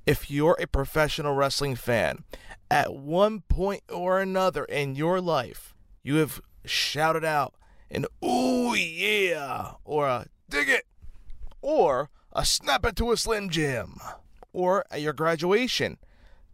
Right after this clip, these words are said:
doing the finger swirl and spin, the typical Macho Man entrance. You have done the Macho Man.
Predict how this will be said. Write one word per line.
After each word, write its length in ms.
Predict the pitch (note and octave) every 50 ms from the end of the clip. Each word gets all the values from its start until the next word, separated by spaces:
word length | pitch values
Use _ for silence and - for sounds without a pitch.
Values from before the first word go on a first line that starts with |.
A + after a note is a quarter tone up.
| - - _
doing 320 | - F#3 F#3 F#3+ F#3 F3+
the 180 | E3+ D#3 E3 D#3
finger 600 | - - - - G#3 A#3+ C#4 B3 F#3+ G#3 F3+ D#3
swirl 720 | - - - - - C3+ C#3 B2+ B2 B2+ B2 B2 C3+ - _ _ - - - - _ -
and 180 | - C#3+ C#3 -
spin, 800 | - - - - - - G3 E3 C3+ B2+ B2 B2 C3 C3 - - - - - - - - _ - - _ - - - _ - - - - - - - -
the 160 | - A#2+ - - - _ - -
typical 640 | - - F3+ - - C3 - B2+ B2+ A#2 - - - - - - - -
Macho 400 | - A#2+ B2 A#2 - - B2 A#2
Man 240 | A#2 A#2+ B2 A#2+ - - - -
entrance. 720 | A#2+ C3+ C3 - - A#2 F#2 C#2+ - - - - - - - - - - - - - - - - - - _ _ _ _ - _ -
You 140 | C3+ C#3 D#3+
have 280 | E3+ D#3 C3+ - _
done 460 | - C#3+ B2+ B2 A#2+ A#2+ B2 B2+ C3 - - - - _ _ -
the 80 | -
Macho 480 | A2 A2+ A#2+ A#2+ B2 B2 - - B2+ A#2
Man. 420 | A2 A2 G#2+ G2+ F2 C#2 A#1+ -